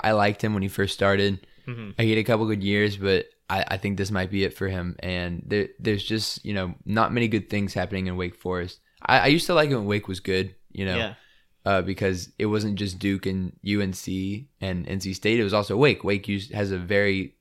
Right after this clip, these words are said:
Speaker 1: good history of basketball. Uh, unfortunately, it hasn't been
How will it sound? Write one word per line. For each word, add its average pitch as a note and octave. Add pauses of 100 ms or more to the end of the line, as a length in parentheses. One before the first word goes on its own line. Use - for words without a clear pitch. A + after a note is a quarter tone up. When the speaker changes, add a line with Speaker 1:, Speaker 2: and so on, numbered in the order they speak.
Speaker 1:
good A2
history G#2
of F#2
basketball. F2+ (460)
Uh, G2+
unfortunately, G#2
it F#2+
hasn't F#2
been F#2